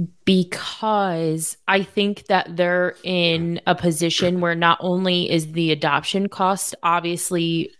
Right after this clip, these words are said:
very front-loaded, it's this big expense they have to pay at once, but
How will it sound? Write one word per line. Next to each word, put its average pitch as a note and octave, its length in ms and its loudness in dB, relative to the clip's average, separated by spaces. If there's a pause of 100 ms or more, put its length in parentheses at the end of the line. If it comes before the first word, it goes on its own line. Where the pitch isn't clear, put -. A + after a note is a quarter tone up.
very E3+ 300 0
front-loaded, F#3 800 0
it's F3 160 -8
this D#3+ 180 0
big D#3+ 300 -2
expense E3 440 -2
they E3+ 80 4
have D#3 80 -2
to E3 60 -6
pay D#3+ 180 0
at D3+ 100 -4
once, E3+ 420 0 (480)
but G3 140 -2